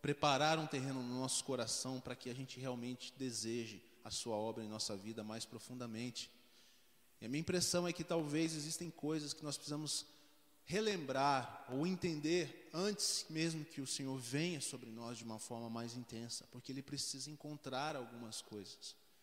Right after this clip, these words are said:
em nós. A ordem das coisas é importante, são importantes para Deus, a ordem que elas acontecem.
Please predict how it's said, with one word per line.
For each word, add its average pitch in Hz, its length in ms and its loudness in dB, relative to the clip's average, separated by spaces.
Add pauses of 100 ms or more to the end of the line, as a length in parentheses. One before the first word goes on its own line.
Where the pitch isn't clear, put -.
(280)
em 123 120 -8
nós. 104 460 -8 (1040)
A 120 120 2
ordem 196 400 10
das 170 240 4
coisas 160 380 0
é 160 60 -2
importante, 151 800 -4 (440)
são 143 200 0
importantes 143 540 -2
para 117 160 -6
Deus, 101 480 -8 (180)
a 110 60 -8
ordem 139 280 -2
que 135 120 -6
elas 127 260 -4
acontecem. 117 680 -10